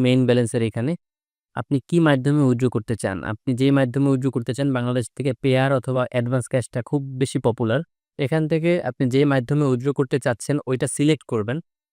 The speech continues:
সিলেক্ট করার পরে আপনার এখান থেকে ব্যালেন্স মিনিমাম ওইটা হইতে হবে। দেখেন, এখানে মিনিমাম হচ্ছে তিন রাব। আমি সিলেক্ট করার পর বলতেছে এখানে মিনিমাম হচ্ছে তিন রাব। পেয়ারের মধ্যে যখন আমাদের তিন রাব হবে, তখন আমাদের এখানে ওইটা সিলেক্ট করে আমাদের just আমরা কত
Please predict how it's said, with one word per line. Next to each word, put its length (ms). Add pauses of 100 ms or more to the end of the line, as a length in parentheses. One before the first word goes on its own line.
(200)
সিলেক্ট 380
করার 260
পরে 220
আপনার 220 (120)
এখান 220
থেকে 140 (140)
ব্যালেন্স 340 (240)
মিনিমাম 380
ওইটা 220
হইতে 260
হবে। 220 (500)
দেখেন, 360 (120)
এখানে 200 (100)
মিনিমাম 340
হচ্ছে 180 (140)
তিন 200
রাব। 160
আমি 160
সিলেক্ট 300
করার 220
পর 100 (120)
বলতেছে 380
এখানে 180 (100)
মিনিমাম 340
হচ্ছে 160 (100)
তিন 200
রাব। 120 (500)
পেয়ারের 380
মধ্যে 260
যখন 220
আমাদের 180 (100)
তিন 200
রাব 200
হবে, 140 (100)
তখন 180 (100)
আমাদের 300
এখানে 220 (420)
ওইটা 260
সিলেক্ট 260 (100)
করে 160 (220)
আমাদের 320 (140)
just 300 (140)
আমরা 220
কত 120